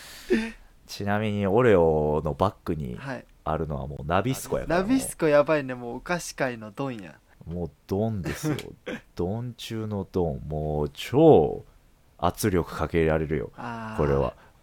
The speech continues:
Speaker 2: もうマクドとかで君、マックフルーリーのオレオ味買えなくなるよ。
Speaker 1: いや、もう確かに。<laughs> あったね。マックのね、時に。いや、もう。
Speaker 2: あれ、いっちゃん美味しいのに。
Speaker 1: いや、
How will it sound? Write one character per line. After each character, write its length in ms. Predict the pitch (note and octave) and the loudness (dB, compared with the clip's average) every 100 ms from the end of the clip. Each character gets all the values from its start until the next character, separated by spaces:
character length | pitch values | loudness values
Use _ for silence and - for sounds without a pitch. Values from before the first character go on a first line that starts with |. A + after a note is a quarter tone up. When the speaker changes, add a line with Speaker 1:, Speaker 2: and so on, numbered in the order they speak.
| - | -8
Speaker 2:
も 120 | F2 | -4
う 40 | |
マ 160 | D#2+ F2 | 0 0
ク 120 | - | 2
ド 120 | D3+ | 2
と 140 | A#2 F2 | 2 0
か 140 | D2 | 2
で 180 | C#2+ C#2 | 0 0
君、 600 | - E2+ E2 D#2 D2+ C#2 | -4 -4 -2 -2 -2 -4
マ 140 | D2+ F2 | -2 -4
ッ 20 | |
ク 180 | - B2+ | -2 -2
フ 160 | C3+ | 0
ル 160 | C#3 C3+ | 4 4
ー 20 | |
リ 160 | F#2 D2 | 2 0
ー 20 | |
の 140 | C#2 | -2
オ 80 | C#2 | 0
レ 100 | E2+ | 0
オ 120 | A2 | 2
味 180 | F2+ C#2+ | 0 -4
買 260 | - F#2+ C3+ | -6 -2 0
え 20 | |
な 100 | E3+ | 0
く 80 | C#3+ | -2
な 100 | D2 | -4
る 100 | B1 | -6
よ。 60 | - - - _ | -14 -20 -20 _
Speaker 1:
い 60 | C#3+ | -8
や、 100 | C3+ | -6
も 100 | C#3 | -6
う 40 | |
確 280 | - F3 - | -8 -10 -6
か 120 | C#3 | -8
に。 180 | A#2 G#2+ _ _ _ _ _ _ _ | -8 -14 _ _ _ _ _ _ _
<laughs> 460 | _ _ _ _ - | _ _ _ _ -8
あ 80 | C#3+ - G3 - | -8 -4 -4 -4
っ 40 | - | -8
た 160 | - D#3+ | -14 -12
ね。 300 | D3 G3 - - - B3+ C#4+ B3+ - | -10 -12 -14 -10 -4 -2 -2 -6 -6
マ 80 | D3+ | -8
ッ 420 | - D3 C3+ A#2+ | -6 -8 -6 -8
ク 40 | A2+ | -8
の 160 | A#2 | -10
ね、 200 | A#2 B2 | -10 -12
時 260 | B2 B2 A2+ | -12 -16 -16
に。 120 | G#2 | -20
い 40 | - - - _ | -20 -20 -20 _
や、 140 | - E3 | -4 -2
も 240 | E3+ D3 | 0 -2
う。 40 | - - _ _ _ - | -4 -14 _ _ _ -14
Speaker 2:
あ 160 | - | -6
れ、 80 | D#2+ | -4
い 80 | E2 | -4
っ 60 | - _ | -6 _
ち 160 | - - | -8 -4
ゃ 60 | E3 | 0
ん 60 | |
美 60 | A2+ | 0
味 100 | D2+ | -2
し 160 | - | -4
い 40 | D2+ | -6
の 100 | B1 | -8
に。 60 | |
Speaker 1:
い 920 | A1 - _ _ _ _ _ _ _ | -14 -20 _ _ _ _ _ _ _
や、 140 | E3+ | -16